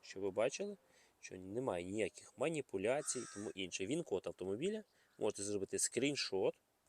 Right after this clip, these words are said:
Окей, вибираємо дане авто. Окей. І робимо діагностику.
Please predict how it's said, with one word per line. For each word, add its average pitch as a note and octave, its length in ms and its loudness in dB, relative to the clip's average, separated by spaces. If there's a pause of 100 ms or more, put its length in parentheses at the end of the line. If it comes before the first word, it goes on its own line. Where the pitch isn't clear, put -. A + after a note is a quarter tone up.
(2250)
Окей, D3+ 600 0
вибираємо F#2 760 4 (1800)
дане F#2+ 380 0
авто. E3+ 460 0 (1400)
Окей. D3 460 -2 (600)
І D3+ 300 2
робимо C3 360 4
діагностику. G#2+ 880 2